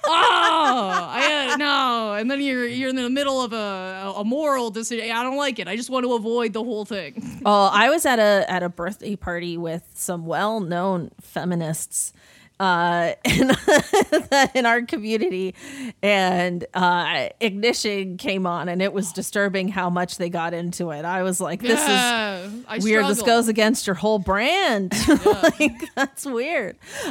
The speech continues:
Speaker 2: Um, but with that being said, the rest of this soundtrack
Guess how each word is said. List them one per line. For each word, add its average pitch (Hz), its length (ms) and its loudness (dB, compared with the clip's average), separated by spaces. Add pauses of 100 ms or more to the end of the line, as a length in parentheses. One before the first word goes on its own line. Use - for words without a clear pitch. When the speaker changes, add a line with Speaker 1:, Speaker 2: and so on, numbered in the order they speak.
Speaker 2:
Um, 220 460 6
but 254 100 6
with 269 120 4
that 320 220 4
being 240 520 -2
said, 180 380 -2
the 269 220 2
rest 277 320 2
of 226 100 0
this 214 280 -4 (100)
soundtrack 170 640 -6